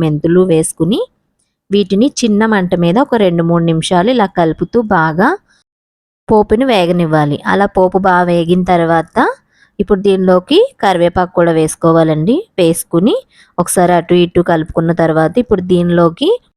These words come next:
నాలుగు ఎండుమిర్చిల్ని ముక్కలుగా కట్ చేసుకుని వేసుకుని మొత్తం పోపు అంతటినీ కూడా బాగా చక్కగా వేగనివ్వాలండి. ఇప్పుడైతే పోపు వేగిపోయింది. ఈ పోపుని ముందుగా రెడీ చేసి పెట్టుకున్న పొన్నగంటాకు పప్పు కర్రీలోకి వేసేసుకుని బాగా ఒకసారి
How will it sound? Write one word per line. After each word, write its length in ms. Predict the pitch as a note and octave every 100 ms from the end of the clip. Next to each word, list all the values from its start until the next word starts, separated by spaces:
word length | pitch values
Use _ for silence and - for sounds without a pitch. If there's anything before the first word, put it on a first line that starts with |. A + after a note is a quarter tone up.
| _ _ G#3+
నాలుగు 340 | G3+ G3 G3+ G3+
ఎండుమిర్చిల్ని 640 | F#3 F#3+ F#3 - G3 B3 C#4
ముక్కలుగా 340 | G3+ F#3 F#3 F#3+
కట్ 140 | F3 -
చేసుకుని 380 | F#3 - F#3 F3+
వేసుకుని 400 | E3+ E3+ - G3+ C#4
మొత్తం 280 | F#3+ - F#3 F#3
పోపు 280 | F#3 F3 F#3
అంతటినీ 440 | E3+ E3+ F3 - F3 F3
కూడా 180 | E3+ G3+ F3
బాగా 320 | D#3+ D#3 F3 -
చక్కగా 440 | D#3 - - D#3+ E3+
వేగనివ్వాలండి. 840 | D#3+ D3+ D3+ D3+ D#3 D3+ D3 D3+ D#4 G4+ - - _
ఇప్పుడైతే 320 | F#3 F3 E3+ F#3
పోపు 220 | F3 E3 F3+
వేగిపోయింది. 640 | F3 D#3+ E3 F3+ D#3+ D#3 C4+ G#4 _ _ F#3
ఈ 40 | G3+ F#3+
పోపుని 360 | F#3 G3+ A#3 B3
ముందుగా 360 | F#3+ F#3 A3+ A#3 G3
రెడీ 180 | F3+ F#3
చేసి 220 | G3+ F#3 -
పెట్టుకున్న 360 | F#3 - F3+ A3 A3+
పొన్నగంటాకు 680 | E3+ E3 E3 E3+ E3+ E3 - F3+
పప్పు 200 | D#3+ - D#3
కర్రీలోకి 500 | E3 D#3 D3+ D3+ D3+ D#3+
వేసేసుకుని 560 | D3+ E3 E3+ - F3 G#3+ E3+
బాగా 340 | D#3 D3+ D#3+ D4 - _ _ - _ E3+
ఒకసారి 280 | - G3+